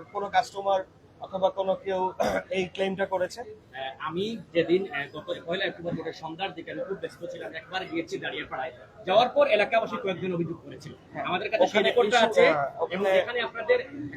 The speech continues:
Speaker 2: কাটা হয়, ফ্রিজাত করা হয়, তারা বলেছে সেই রেকর্ডটা আমাদের কাছে আছে, তারা স্বীকার করেছে এটা সুলতান ডাইন্সের মাংস।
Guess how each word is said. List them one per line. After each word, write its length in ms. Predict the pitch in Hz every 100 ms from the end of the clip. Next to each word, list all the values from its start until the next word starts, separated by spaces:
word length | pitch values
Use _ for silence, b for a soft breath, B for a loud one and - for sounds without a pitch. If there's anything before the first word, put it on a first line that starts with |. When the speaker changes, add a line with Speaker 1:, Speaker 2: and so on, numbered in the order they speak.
| 302
Speaker 2:
কাটা 260 | 208 247
হয়, 200 | 214 214
ফ্রিজাত 320 | - 190 208 220
করা 160 | 196 196
হয়, 200 | 175 240 - - -
তারা 180 | 202 233
বলেছে 360 | 196 170 170 185
সেই 160 | 175
রেকর্ডটা 320 | 175 180 - 175
আমাদের 200 | 160 151
কাছে 180 | -
আছে, 160 | 139 143
তারা 180 | 165 165
স্বীকার 280 | 185 214 226
করেছে 260 | 233 208
এটা 160 | 190 185
সুলতান 320 | 180 165 180
ডাইন্সের 280 | 180 170 170
মাংস। 240 | 151 -